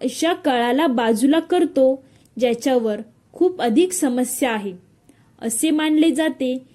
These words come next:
की कढीपत्त्याचे रूप असते, यावर श्री महादेवाचा वास असतो आणि जर तुम्ही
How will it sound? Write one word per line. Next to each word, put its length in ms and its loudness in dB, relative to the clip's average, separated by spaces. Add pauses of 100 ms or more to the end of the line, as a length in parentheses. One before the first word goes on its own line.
(220)
की 120 2 (100)
कढीपत्त्याचे 840 0
रूप 360 0
असते, 440 -4 (380)
यावर 460 0 (320)
श्री 320 2
महादेवाचा 880 0
वास 380 -2
असतो 420 -6 (440)
आणि 340 -6 (420)
जर 160 0
तुम्ही 500 -2